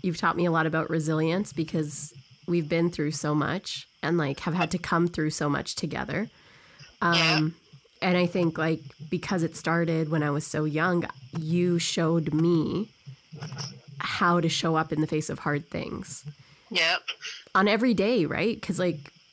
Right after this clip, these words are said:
Speaker 1: growing up at home, it was always a little bit chaotic, but you brought structure, whether it was through, like, we're gonna have
Speaker 2: Chaotic or
Speaker 1: meals
Speaker 2: whatever.
Speaker 1: at this,
Speaker 2: Yeah.
Speaker 1: like, your food's gonna be on the counter and it's always gonna be delicious and made with love.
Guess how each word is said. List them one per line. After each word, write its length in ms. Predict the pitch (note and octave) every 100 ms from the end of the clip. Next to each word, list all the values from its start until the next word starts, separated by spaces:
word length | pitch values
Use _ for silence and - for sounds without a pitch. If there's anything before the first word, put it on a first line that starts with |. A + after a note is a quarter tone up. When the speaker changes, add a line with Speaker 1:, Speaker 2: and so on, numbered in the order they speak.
| E3+
Speaker 1:
growing 280 | F3+ F#3 F#3
up 120 | F#3
at 140 | -
home, 260 | - G3 G#3+
it 100 | F3
was 160 | E3+
always 320 | E3 E3 E3 E3
a 60 |
little 200 | D#3 E3+
bit 200 | E3 D#3+
chaotic, 560 | - E3 D#3+ G3+ F#3+ -
but 140 | D#3+ E3+
you 240 | E3+ F3+
brought 380 | D#3+ E3 D#3 -
structure, 600 | - - F#3+ - D#3+ D3+
whether 280 | D#3 D#3 D#3+
it 120 | D3+
was 220 | E3 D#3+
through, 260 | - E3 D#3+
like, 280 | D#3 D3 - - _ D3 - -
we're 100 | F3+
gonna 140 | F#3
have 260 | - F#3 E3
Speaker 2:
Chaotic 20 |
or 40 | F#3+
Speaker 1:
meals 200 | A#3+ A3
Speaker 2:
whatever. 360 | D3 D#3+ F3 E3 - - F#3
Speaker 1:
at 160 | E3+
this, 160 | E3+ D#3+
Speaker 2:
Yeah. 140 | F3+
Speaker 1:
like, 200 | E3 D#3 - -
your 220 | F3 E3+
food's 320 | E3 A3+ G3
gonna 220 | G3 F#3+
be 100 | F3
on 120 | F3 F3
the 60 |
counter 380 | F3 G#3 A3+ E3+
and 80 | D#3
it's 140 | D3 -
always 320 | F3+ G3+ F#3
gonna 200 | G#3 F#3+
be 120 | F#3+
delicious 480 | F#3 F#3 G3 E3 -
and 100 | D#3+
made 180 | D#3 D#3+
with 200 | F3 -
love. 420 | F#3 F#3 - -